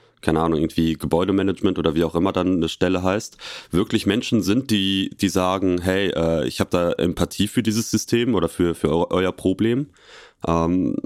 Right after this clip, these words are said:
wenn aber in einem Sportverband irgendwie jede Woche achtzehn Leute kommen, die sagen, hey, wir brauchen irgendwie einen Platz, wir haben keinen Platz und so weiter. Ich kann mir auch vorstellen, dass dann der Sportverband irgendwann komplett ab-, abstumpft und so sagt, ja, so, hey, sorry, aber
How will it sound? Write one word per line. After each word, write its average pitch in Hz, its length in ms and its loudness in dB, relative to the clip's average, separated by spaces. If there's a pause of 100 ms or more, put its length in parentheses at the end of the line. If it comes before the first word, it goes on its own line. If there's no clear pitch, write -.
(240)
wenn 98 260 0
aber 107 460 0 (720)
in 87 160 2
einem 87 340 2
Sportverband 92 640 0
irgendwie 87 540 0
jede 92 260 0
Woche - 280 0
achtzehn - 360 0
Leute 95 280 2
kommen, 87 220 2
die 82 60 2
sagen, 85 240 0
hey, 87 160 2
wir 85 100 0
brauchen 87 280 0
irgendwie 87 240 0
einen 85 80 2
Platz, - 260 -2
wir 87 120 2
haben 98 120 2
keinen 82 200 0
Platz 101 260 -2
und 82 100 2
so 78 140 0
weiter. 82 380 0 (500)
Ich - 100 -2
kann 107 140 2
mir 85 80 2
auch 85 160 0
vorstellen, 110 440 0
dass 107 160 -2
dann 95 140 2
der 98 80 2
Sportverband 98 540 0
irgendwann 95 260 2
komplett 95 320 0
ab-, - 240 -4
abstumpft 92 520 0
und 92 100 2
so 92 100 2
sagt, 90 280 0
ja, 87 160 2
so, 85 140 2
hey, 87 120 2
sorry, 78 320 2
aber 73 300 0